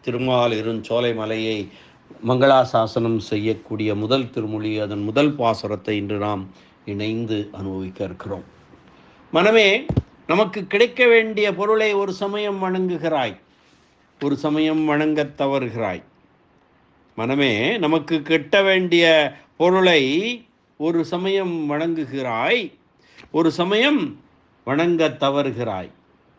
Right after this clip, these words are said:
இதில் உறுதியாகச் செயல்பட எம்பெருமானைத் தவிர பிற செய்திகளை முதலிலே அடியோடு போக்கிவிட்டு நிலையாக நிற்க கற்றுக்கொள்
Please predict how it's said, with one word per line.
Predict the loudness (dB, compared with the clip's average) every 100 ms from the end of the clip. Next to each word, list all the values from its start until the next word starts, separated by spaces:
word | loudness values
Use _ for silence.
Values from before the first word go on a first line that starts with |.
| _ _ _ _ _ _ _ _ _ _ _ _ _ _ _
இதில் | -4 0 2
உறுதியாகச் | 4 2 2 2 2 2 0 -2
செயல்பட | 0 0 0 0 2 4 4 2 -2 -8 -12
எம்பெருமானைத் | -6 0 2 2 2 2 0 -2
தவிர | -2 -2 0 -2 -2 -8 _ _ _ _ _ _ _ _ _ _ _ _ _ _ _
பிற | 2 6 6 6 2 -4 -14 _ _
செய்திகளை | -2 0 2 0 -2 0 2 0 0
முதலிலே | -2 -2 0 0 2 0 -2
அடியோடு | -4 -2 0 0 0 -2
போக்கிவிட்டு | -6 -4 -6 -4 -6 -8 -14 -14 _ _ _ _ _ -8
நிலையாக | -2 2 4 4 4 0
நிற்க | -2 -2 -6
கற்றுக்கொள் | -8 -6 -8 -6 -10 -8 -4 0 0 -2